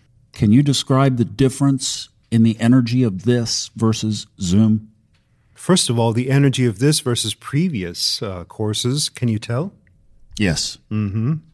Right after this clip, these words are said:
Speaker 2: Wow.
Speaker 1: Yes. Wow.
Speaker 2: I've done so many courses. For me, this was crazy because of what's happened to me in the last two years.
Speaker 1: Well, that's the deal. Scarcity creates this.
Speaker 2: Yeah.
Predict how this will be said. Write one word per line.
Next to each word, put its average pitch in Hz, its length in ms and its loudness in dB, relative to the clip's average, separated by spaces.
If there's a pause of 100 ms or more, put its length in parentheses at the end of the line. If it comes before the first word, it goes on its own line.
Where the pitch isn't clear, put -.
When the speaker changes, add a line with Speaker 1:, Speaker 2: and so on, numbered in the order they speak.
Speaker 2:
Wow. 85 160 -6
Speaker 1:
Yes. 78 400 -2 (100)
Wow. 87 420 0 (600)
Speaker 2:
I've 147 440 -6
done 147 200 2
so 135 180 -2
many 120 220 -2
courses. 101 560 -8
For - 160 -10
me, 110 240 -2
this 92 200 -10
was 92 140 -10
crazy 90 640 -12 (240)
because 117 320 -6
of 104 80 -6
what's 101 220 -8
happened 101 420 -10
to 95 100 -16
me 90 180 -14
in 87 60 -16
the 87 80 -14
last 85 320 -16
two 90 140 -16
years. 82 260 -10
Speaker 1:
Well, 156 80 4
that's 151 240 2
the 131 80 2
deal. 104 400 2
Scarcity 131 720 0
creates 107 640 -2
this. - 520 -8 (340)
Speaker 2:
Yeah. 76 240 -4